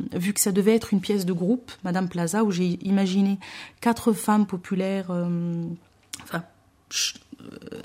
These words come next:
chantant un chant très, très, très, très populaire, très connu depuis, euh, au moins un siècle, euh, transportant avec elles à la fois, euh,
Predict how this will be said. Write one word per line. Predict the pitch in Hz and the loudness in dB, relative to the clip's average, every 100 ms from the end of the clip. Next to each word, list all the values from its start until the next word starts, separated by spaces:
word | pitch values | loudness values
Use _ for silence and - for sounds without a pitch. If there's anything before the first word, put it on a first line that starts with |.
| - | -6
chantant | - - 202 190 220 208 | 0 2 2 4 4 4
un | |
chant | 175 - 202 | 4 2 2
très, | 196 - 226 | -2 -4 -4
très, | - 214 - _ | -2 -4 -4 _
très, | - 240 226 220 - - - | -2 2 2 -2 -12 -18 -14
très | - 247 | 2 4
populaire, | 247 226 - 208 214 - | 4 2 4 4 4 0
très | - | -4
connu | 214 220 196 202 | 0 4 4 4
depuis, | 196 180 - 185 190 190 | 2 -2 -6 -6 -6 -4
euh, | 180 175 175 175 - - - | -4 -2 -4 -6 -14 -6 4
au | 208 | 6
moins | 202 208 | 6 2
un | 202 | 0
siècle, | 190 - 226 226 202 185 - - - - - | 0 0 -2 -2 -8 -8 -12 -18 -18 -18 -10
euh, | 190 | -8
transportant | 185 - 214 - 208 - 214 | -6 0 0 0 -4 -2 0
avec | 196 190 214 | 0 -2 0
elles | 202 | 0
à | 185 | 0
la | 180 | -4
fois, | - 196 190 185 - | -4 -4 -4 -6 -6
euh, | 180 175 170 170 | -4 -2 -2 -4